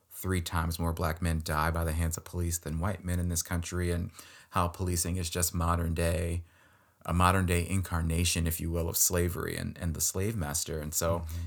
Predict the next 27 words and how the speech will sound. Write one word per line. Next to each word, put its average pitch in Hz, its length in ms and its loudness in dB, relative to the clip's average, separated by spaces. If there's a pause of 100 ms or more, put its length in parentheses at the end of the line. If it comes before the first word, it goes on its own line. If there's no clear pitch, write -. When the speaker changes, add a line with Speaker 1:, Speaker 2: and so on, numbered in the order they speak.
Speaker 1:
you 92 60 -2
know, 80 220 0
all 92 200 4
of 80 100 0
that 82 220 0
was 82 140 -4
just - 240 -4
really 78 300 -4
sort - 200 -6
of - 160 -8 (720)
tough 85 340 2
to 85 120 -2
get 90 320 0
through. 85 480 -4
And, 90 260 -6 (1160)
you 107 120 2
know, 82 180 0
g-, - 140 -10
especially 104 380 2
just 87 220 0
given 92 240 2
how 90 300 2
many 87 160 4
times 82 400 0
over 82 320 2
and 76 100 2
over 76 520 -4